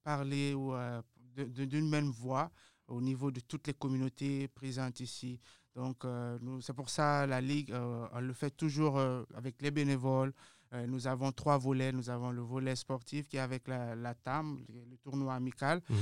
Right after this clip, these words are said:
Speaker 1: Nous avons le volet social. Av-, avec, euh, l'année dernière, nous avons donné des vivres, de la nourriture, euh, des, des habits et aussi de l'argent avec, euh,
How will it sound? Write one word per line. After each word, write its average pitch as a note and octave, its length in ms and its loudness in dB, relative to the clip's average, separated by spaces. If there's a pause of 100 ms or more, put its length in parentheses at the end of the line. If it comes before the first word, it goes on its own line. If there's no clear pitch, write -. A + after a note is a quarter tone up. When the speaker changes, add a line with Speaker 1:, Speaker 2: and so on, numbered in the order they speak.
(180)
Speaker 1:
Nous A2+ 100 -8
avons C3 220 -2
le B2+ 120 -2
volet B2+ 380 -4
social. C3 680 -2
Av-, A#2 200 -4 (100)
avec, A#2+ 360 -8
euh, A#2 360 -4
l'année B2+ 220 -2
dernière, C#3 340 0
nous B2+ 140 -4
avons B2 240 -2
donné B2+ 420 -2
des B2 160 -2
vivres, B2+ 480 -4
de A#2 80 -6
la A#2+ 160 -4
nourriture, B2+ 600 -4 (420)
euh, A#2 280 -4
des, A#2 520 -4 (260)
des A#2+ 180 -4
habits C3 540 -2 (580)
et B2 100 -4
aussi B2 300 -2
de B2 100 -2
l'argent B2+ 640 -4
avec, A#2 420 -8
euh, A2+ 180 -8